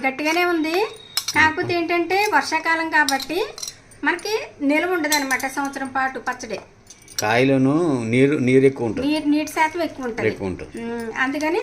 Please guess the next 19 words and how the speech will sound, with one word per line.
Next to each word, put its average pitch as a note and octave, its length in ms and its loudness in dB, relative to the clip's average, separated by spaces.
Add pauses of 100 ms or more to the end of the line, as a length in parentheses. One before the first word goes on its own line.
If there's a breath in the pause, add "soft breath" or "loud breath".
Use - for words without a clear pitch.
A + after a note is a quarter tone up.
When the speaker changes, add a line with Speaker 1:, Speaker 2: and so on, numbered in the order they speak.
Speaker 1:
తొందరగా D#4 320 -2
పాడవుతుంది C4+ 540 0
అనమాట. G3+ 320 -6 (1900)
Speaker 2:
టూ B2 100 2
మంత్స్ A#2+ 260 2
అయితే D3 140 4
గ్యారెంటీగా C#3+ 440 6
ఉంటుంది. C3+ 380 2
Speaker 1:
ఆ, F#3 120 0
టూ A3 60 0
Speaker 2:
ఫ్రిడ్జ్లో B2+ 240 4
Speaker 1:
మంత్స్ D3+ 160 8
Speaker 2:
పెడితే, E3 260 8
Speaker 1:
గ్యారెంటీ. C#3 480 8 (120)
Speaker 2:
ఫ్రిడ్జ్లో B2 280 2
పెడితే D3 220 4
త్రీ C#3+ 200 2
మంత్స్ C#3+ 240 2
ఉంటుందా? C#3+ 380 2